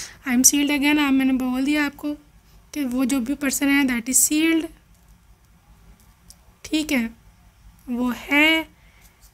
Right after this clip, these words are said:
ऐसा नहीं है कि ऐसा कोई है ही नहीं आपकी किस्मत में। I feel lost, आपको लगता है कि I am lost या आपको उल्टे सीधे ख्यालात आते हैं और, uh, I am cherished, लेकिन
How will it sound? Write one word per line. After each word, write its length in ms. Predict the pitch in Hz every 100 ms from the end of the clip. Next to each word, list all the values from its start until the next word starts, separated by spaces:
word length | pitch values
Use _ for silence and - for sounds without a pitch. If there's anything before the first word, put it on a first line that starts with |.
| _
ऐसा 340 | 277 247 - 262
नहीं 200 | 262 294
है 100 | 302
कि 120 | 294
ऐसा 380 | 294 269 269 269
कोई 220 | - 277
है 180 | 226 233
ही 100 | 254
नहीं 180 | 285 302
आपकी 140 | 294
किस्मत 460 | 277 262 269 269 277
में। 160 | 285 285 - - - - - - - _ - - - _ - - - _ - - - - - - -
I 120 | 269
feel 340 | 262 277 254 254
lost, 480 | 269 311 - - - -
आपको 260 | 262 -
लगता 320 | 262 269 - 311
है 80 |
कि 120 | 302 294
I 40 |
am 200 | 247 247 240
lost 460 | 240 247 262 -
या 160 | 254 254 247 247 -
आपको 260 | 262 - 262
उल्टे 200 | 254 269
सीधे 240 | 277 262
ख्यालात 560 | 247 262 240 247 262 277
आते 260 | 294 294
हैं 160 | 311 311 - _ _ - - - - - - - - - -
और, 380 | 269 262 254 254
uh, 180 | - 285
I 160 | 254
am 200 | 247 240
cherished, 600 | - 277 285 302 302 -
लेकिन 540 | 294 269 277 311 269